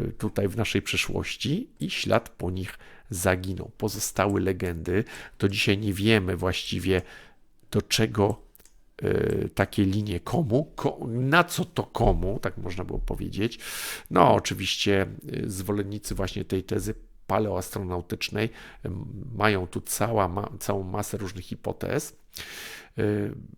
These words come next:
ja powiem wam, że różne były mniej lub bardziej, e, takie, e, logiczne próby wyjaśnienia tego fenomenu. E, zaczyna się to już od, e,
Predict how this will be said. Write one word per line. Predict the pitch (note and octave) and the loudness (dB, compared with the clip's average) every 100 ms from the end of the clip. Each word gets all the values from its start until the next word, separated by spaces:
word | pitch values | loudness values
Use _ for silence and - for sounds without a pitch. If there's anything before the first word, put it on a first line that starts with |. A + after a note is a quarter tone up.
| _ _ - - - - | _ _ -20 -20 -20 -2
ja | A2+ | 2
powiem | A2+ | 4
wam, | A2 A2 | 4 0
że | G#2 G#2 G2+ - - - - | 2 2 0 -4 -18 -16 -4
różne | C3+ A2 A2+ | -2 2 4
były | G#2 A2 G#2+ - _ | 6 6 6 2 _
mniej | C3 G2+ G2+ G#2+ G#2 A2+ | -12 -8 -2 0 2 2
lub | G#2+ G2 | 2 0
bardziej, | G#2+ G#2+ G2+ G#2+ G#2+ G2+ - G2+ | 2 0 2 0 0 -2 -8 -12
e, | - | -12
takie, | - G2 - G2+ F#2+ - - | -6 -8 0 -2 -2 -8 -8
e, | G#2+ G#2 | -6 -4
logiczne | G#2+ G2+ G2+ - G#2 | -4 -6 -6 -4 -2
próby | - G#2 | -2 -2
wyjaśnienia | G2+ G2+ F2 G#2+ | 0 0 0 -4
tego | G2+ G2+ | -4 -6
fenomenu. | - G#2 F#2+ G2+ F#2+ G2+ G2+ - - - - | -4 -4 -2 -4 -2 -4 -6 -12 -12 -14 -2
E, | G2+ G2 A#2+ | 0 0 -2
zaczyna | D3+ A#2 - A2 | -2 0 2 0
się | G2+ | 0
to | - | -2
już | G#2 G2+ - | -2 -2 -6
od, | - G2 - | -4 -6 -6
e, | - | -8